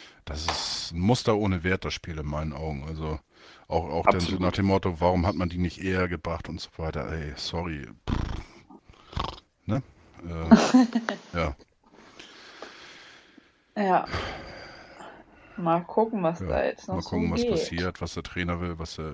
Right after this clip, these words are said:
Speaker 1: was, äh, Bold möchte. Kontakte von Mutzel darf man auch nicht vergessen.
Speaker 3: Ja.
Speaker 1: Der hat ja einen, äh, ähm, ganz guten Draht wohl oder Geflecht auch nach England. Äh, ob da vielleicht noch was kommt, äh, vielleicht kriegen wir noch mal,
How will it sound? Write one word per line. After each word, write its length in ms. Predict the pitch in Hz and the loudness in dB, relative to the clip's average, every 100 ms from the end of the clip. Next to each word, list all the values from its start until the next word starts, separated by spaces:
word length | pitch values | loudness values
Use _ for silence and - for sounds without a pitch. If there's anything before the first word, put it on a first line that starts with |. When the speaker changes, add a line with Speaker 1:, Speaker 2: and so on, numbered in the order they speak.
| 73 | -8
Speaker 1:
was, 300 | 80 - - | -10 -10 -12
äh, 260 | 71 76 | -10 -10
Bold 320 | 80 85 90 90 | -6 0 0 0
möchte. 460 | 87 87 - 82 - - - - - - | -2 -2 -6 -8 -10 -18 -20 -20 -20 -14
Kontakte 600 | - 78 - 92 - 85 | -8 -4 -2 -2 0 -2
von 180 | 80 90 | 0 2
Mutzel 340 | 90 101 95 | 2 2 0
darf 160 | 85 85 | 0 0
man 100 | 85 | 2
auch 100 | 98 | 2
nicht 140 | 104 | 0
vergessen. 440 | - 98 95 - 90 - _ _ _ | -2 -4 -4 -2 -6 -10 _ _ _
Speaker 3:
Ja. 380 | - 190 185 - - - - | -2 4 4 2 -6 -14 -2
Speaker 1:
Der 140 | 180 | 0
hat 140 | - - | 2 2
ja 220 | 85 73 | 2 2
einen, 320 | 82 85 80 | 0 0 -2
äh, 520 | 71 82 60 80 78 | -4 -6 -6 -6 -6
ähm, 180 | 78 76 - - - - - - - - _ _ | -4 -6 -10 -20 -20 -20 -20 -20 -20 -20 _ _
ganz 300 | - 82 - | -2 0 0
guten 240 | - 92 87 | -4 -2 -2
Draht 560 | 87 85 98 101 - | 0 4 6 6 2
wohl 480 | 87 95 95 92 90 | 0 4 4 4 2
oder 240 | 73 87 82 | 0 -2 -4
Geflecht 480 | - - 98 - | -6 -4 -4 -4
auch 120 | 78 82 | -4 -4
nach 160 | 78 | -4
England. 560 | 76 110 107 107 101 - | -2 0 2 2 2 -2
Äh, 200 | 87 87 | -4 -2
ob 180 | 78 - | -4 2
da 140 | 95 | 2
vielleicht 240 | - 92 87 | 2 -2 -2
noch 160 | 85 | -4
was 140 | 90 - | -6 -6
kommt, 480 | - 90 85 - | -2 -2 -2 -4
äh, 240 | 76 78 80 | -6 -6 -6
vielleicht 300 | - 85 - | -6 -6 -4
kriegen 220 | - 85 | -2 0
wir 120 | 85 | 0
noch 180 | 82 78 | 0 -2
mal, 420 | 87 82 85 80 | -2 -2 -2 -6